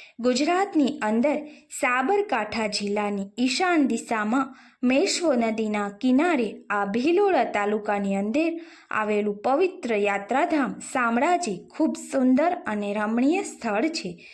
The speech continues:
ડુંગરોની વચ્ચે એટલે કે અરવલ્લી પર્વતમાળાની વચ્ચે આ મંદિર આવેલું છે. તેની ચારેય બાજુ અત્યંત હરિયાળી છે. શામળાજી ભગવાનનું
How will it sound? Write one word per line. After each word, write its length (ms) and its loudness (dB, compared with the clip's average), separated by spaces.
ડુંગરોની 680 2
વચ્ચે 640 -2
એટલે 300 -2
કે 260 -8
અરવલ્લી 480 2
પર્વતમાળાની 960 0
વચ્ચે 600 -2
આ 80 -2
મંદિર 460 0
આવેલું 460 2
છે. 340 -8
તેની 320 -2
ચારેય 380 0
બાજુ 400 0
અત્યંત 520 -2
હરિયાળી 640 0
છે. 380 -8
શામળાજી 580 2
ભગવાનનું 760 0